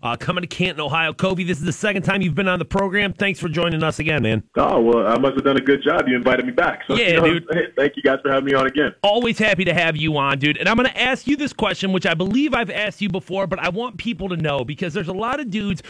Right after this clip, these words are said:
Speaker 1: who at one point in their life or another were big fans of W W E. Maybe it was the Attitude Era, maybe it was the Golden Era. You know, there's a lot of different, you know,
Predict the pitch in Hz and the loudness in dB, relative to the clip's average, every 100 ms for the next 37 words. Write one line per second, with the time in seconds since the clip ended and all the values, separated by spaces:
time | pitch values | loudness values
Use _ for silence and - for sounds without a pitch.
0 | - - 214 190 190 254 - 233 208 202 | -20 -8 -4 -2 -2 -2 -2 -2 0 -2
1 | 190 196 160 160 160 160 147 139 135 - | 0 -2 0 -2 -2 -4 -2 0 -2 -4
2 | - 156 139 196 202 - 170 165 143 139 | -8 -4 -2 0 -2 -2 -4 -4 -4 -2
3 | 139 135 139 135 135 147 170 113 120 131 | -2 -2 0 0 0 0 0 0 -2 -4
4 | 120 117 190 202 185 196 185 185 180 160 | -6 -4 -4 -4 -4 -2 0 0 0 -2
5 | 143 139 117 139 185 190 175 175 165 165 | -4 -6 -8 -6 -4 -6 -6 -6 -4 -4
6 | 160 156 147 151 151 165 170 208 233 226 | -2 -2 -2 -2 -2 -2 -2 -2 -2 -4
7 | 233 220 190 196 165 | -4 -4 -4 -4 -4